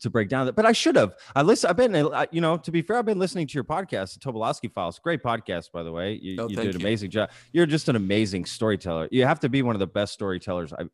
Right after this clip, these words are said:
Speaker 1: ever heard in my life, for real. I, I mean that. Um, eh, but yeah, the podcast is amazing. Uh, I should, honestly should have expected that from your podcast. Um,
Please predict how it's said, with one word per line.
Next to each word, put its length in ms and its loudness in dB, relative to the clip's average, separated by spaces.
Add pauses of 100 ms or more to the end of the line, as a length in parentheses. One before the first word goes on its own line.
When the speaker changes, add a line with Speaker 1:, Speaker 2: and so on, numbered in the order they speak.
Speaker 1:
ever 240 -8
heard 220 -8
in 40 -10
my 120 -8
life, 320 -10 (160)
for 120 -8
real. 280 -6 (400)
I, 80 -10
I 160 -4
mean 240 -2
that. 320 -12
Um, 320 -10 (500)
eh, 60 0 (100)
but 140 0
yeah, 180 6
the 160 2
podcast 600 4
is 40 0
amazing. 600 0
Uh, 200 -2
I 60 -2
should, 220 -2
honestly 360 -2
should 160 -10
have 60 -8
expected 380 -6
that 160 -8
from 80 -12
your 80 -10
podcast. 680 -10
Um, 200 -14